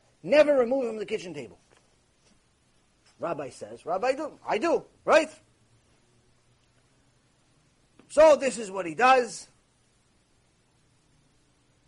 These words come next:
One day, he comes home,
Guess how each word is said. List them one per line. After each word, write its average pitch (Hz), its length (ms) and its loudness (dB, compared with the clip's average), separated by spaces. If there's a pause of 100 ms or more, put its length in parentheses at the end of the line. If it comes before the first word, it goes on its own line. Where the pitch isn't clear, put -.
(680)
One 208 260 -8
day, 190 400 -6 (1500)
he 135 120 -18
comes 135 340 -18
home, 208 340 -4